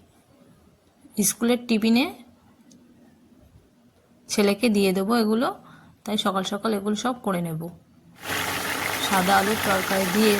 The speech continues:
পরোটা খেতে কিন্তু খুব ভালো লাগে বন্ধুরা। আমার জা চলে গেল ঠাকুর ঘরে,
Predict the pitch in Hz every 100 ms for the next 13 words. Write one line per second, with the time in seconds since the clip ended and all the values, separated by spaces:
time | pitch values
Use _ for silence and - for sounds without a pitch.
0 | - 185 190 185 214 196 185 190 226 233
1 | 233 247 208 196 196 196 196 208 214 202
2 | 165 160 - - - - - - - -
3 | - - - 196 208 233 214 208 190 190
4 | 247 - - - _ - 214 202 196 214
5 | 320 - 240 233 233 208 180 160 170